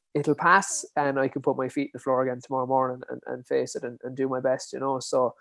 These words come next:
that's kinda why I enjoy doing what I do, and it's fun and it's exciting, and, and it just gives me, gives me purpose, gives me something to get up for in the morning.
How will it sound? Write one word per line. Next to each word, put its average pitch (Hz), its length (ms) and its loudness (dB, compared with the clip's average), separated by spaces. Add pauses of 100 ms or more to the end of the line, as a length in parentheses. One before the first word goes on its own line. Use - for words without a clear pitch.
(280)
that's 170 180 6
kinda 165 200 8
why 147 220 12
I 143 40 10
enjoy 143 340 6
doing 139 340 4
what 131 120 0
I 135 80 6
do, 143 280 4
and 131 100 -4
it's 131 200 -4
fun 147 300 2
and 131 180 -4
it's 127 140 -8
exciting, 135 540 0
and, 127 220 -10
and 127 180 -10
it - 100 -14
just 131 180 -8
gives 131 160 -2
me, 131 300 -4
gives 190 140 0
me 160 60 2
purpose, 156 420 6
gives 147 160 -4
me 156 80 -4
something 165 220 2
to 143 40 -2
get 139 100 4
up 147 120 6
for 165 100 2
in 151 40 -2
the 151 40 -2
morning. 139 260 0